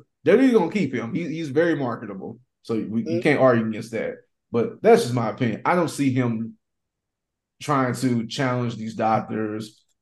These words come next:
Speaker 1: saying he could wrestle, stepping away, going to another wrestling promotion or company,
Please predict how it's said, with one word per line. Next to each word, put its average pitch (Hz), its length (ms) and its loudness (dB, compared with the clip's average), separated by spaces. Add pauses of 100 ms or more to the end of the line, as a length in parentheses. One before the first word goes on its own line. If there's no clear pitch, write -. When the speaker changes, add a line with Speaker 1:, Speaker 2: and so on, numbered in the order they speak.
Speaker 1:
saying 127 240 -2
he 131 120 6
could 117 160 0
wrestle, 113 800 -2 (120)
stepping 120 320 0
away, 117 540 0
going 120 260 -4
to 123 120 -4
another 113 320 -4
wrestling 117 460 -6
promotion 113 460 -2
or 98 60 -10
company, 104 520 -6